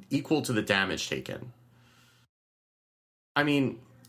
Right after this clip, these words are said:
I guess in a control warrior, maybe you're, maybe you're gonna play this. Like, it's, if you're pla-, if you're facing down a bunch of big things and your opponent has to trade into it or trade into it awkwardly,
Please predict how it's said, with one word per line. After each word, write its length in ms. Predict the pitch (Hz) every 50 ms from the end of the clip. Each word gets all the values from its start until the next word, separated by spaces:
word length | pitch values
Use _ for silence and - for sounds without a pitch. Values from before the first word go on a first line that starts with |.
| - - -
I 120 | - 127
guess 260 | 131 156 160 165 -
in 80 | 220 190
a 60 | 185
control 420 | 180 - 185 - - 170 165 160 156
warrior, 360 | 156 160 165 165 160 160 165
maybe 280 | 151 135 127 131 135
you're, 640 | 135 139 135 139 135 131 131 131 131 131 131 135 - _ _ - - _ _ _ _ - _ _ _ _ _ _ _ _ _ _ _ _ _ _ _ _ _ _
maybe 320 | 127 120 127 127 117 120
you're 180 | 131 139 147 151
gonna 180 | 151 165 170 170
play 240 | - - 175 175
this. 480 | 165 190 196 196 196 - - - - -
Like, 340 | 120 120 113 110 107 - - - -
it's, 540 | - 127 131 123 - - - - - - - - - - - - - - _ _ _ _ -
if 100 | 123 120
you're 100 | 131 123
pla-, 220 | - - 143 -
if 120 | 127 131 123
you're 180 | 131 127 120
facing 380 | 113 - 151 143 139 - 143 139
down 180 | 127 127 127 127
a 40 |
bunch 240 | 120 - 120 117 -
of 60 | 131
big 200 | 120 123 110 113
things 320 | - 123 120 127 139 143 127
and 100 | 127 107
your 80 | 104
opponent 280 | 101 - 123 113 104 104
has 280 | - 113 107 107 - -
to 80 | 113
trade 300 | - - - 117 104 101
into 320 | 104 107 113 - 147 143 156
it 140 | 160 - -
or 80 | 107
trade 220 | 101 - - 113 107
into 220 | 107 101 - 117
it 60 | 95
awkwardly, 720 | - 80 87 - - - 139 135 143 160 165 175 175 175